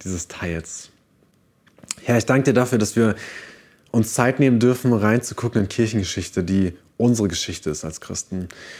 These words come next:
Und ich bete darum, dass du uns inspirierst und dass du uns hier und da Dinge wächst in uns an Leidenschaft. Amen. Wir hatten aufgehört mit dem Beispiel von Saint-Maurice,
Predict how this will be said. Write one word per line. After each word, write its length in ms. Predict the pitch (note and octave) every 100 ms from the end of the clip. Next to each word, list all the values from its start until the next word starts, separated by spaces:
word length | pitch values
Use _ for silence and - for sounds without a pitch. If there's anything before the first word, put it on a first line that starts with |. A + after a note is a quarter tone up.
| - - -
Und 340 | - A2+ A2 G#2+
ich 140 | A2
bete 140 | - B2
darum, 240 | A#2+ A#2
dass 140 | G#2+
du 120 | - B2+
uns 140 | A#2+
inspirierst 960 | A#2 - A#2 G#2 A2+ C3+ C#3 - - -
und 280 | G2+ G2+
dass 100 | G2
du 100 | -
uns 140 | G#2+ G2+
hier 160 | -
und 120 | A2 G#2
da 240 | G#2 G#2+
Dinge 460 | F#2 A#2+ C#3 G#2+ G2+
wächst 400 | A#2 - - -
in 140 | G#2
uns 520 | - G2+ F#2 F2+ -
an 140 | - F#2
Leidenschaft. 760 | E2 F2 F#2 - G#2+ - - _ _ _ _ _ _ _ _ _ _ _ _ -
Amen. 400 | F2+ F2 E2+ E2 _ _ _ _ _ _ _ _ _ _ _ _ _ _ _ - - - - - - _ _ _ _ _ _ _ _ _ _ _ _ _ _ _ _ -
Wir 120 | B2
hatten 140 | D3
aufgehört 640 | D3 D#3+ - C3 A#2+ A2+ -
mit 400 | A2 A2 - -
dem 220 | G2+ G#2+
Beispiel 400 | G#2+ A#2 - A#2
von 260 | A2 A2+ G2+
Saint-Maurice, 800 | - A2 G#2 F#2+ C3+ G3+ -